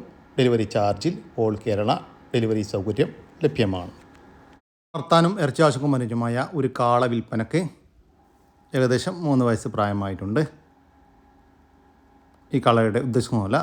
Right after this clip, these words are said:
അൻപത്തി മൂവായിരം രൂപ. സ്ഥലം വരുന്നത് പാലക്കാട് ജില്ലയിലെ കോട്ടപ്പാടം. ഒറ്റവാക്കി നിർത്താനും ക്രോസിങ്ങിനും അനുയോജ്യമായ പതിനാറ് മാസം പ്രായമുള്ള ഒരു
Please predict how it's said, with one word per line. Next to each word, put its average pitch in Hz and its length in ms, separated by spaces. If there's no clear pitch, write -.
അൻപത്തി 127 380
മൂവായിരം 101 500
രൂപ. 85 140
സ്ഥലം 147 380
വരുന്നത് 120 320
പാലക്കാട് 120 540
ജില്ലയിലെ 98 460
കോട്ടപ്പാടം. 101 680
ഒറ്റവാക്കി 139 460
നിർത്താനും 123 440
ക്രോസിങ്ങിനും 156 540
അനുയോജ്യമായ 110 600
പതിനാറ് 156 560
മാസം 117 300
പ്രായമുള്ള 98 440
ഒരു - 100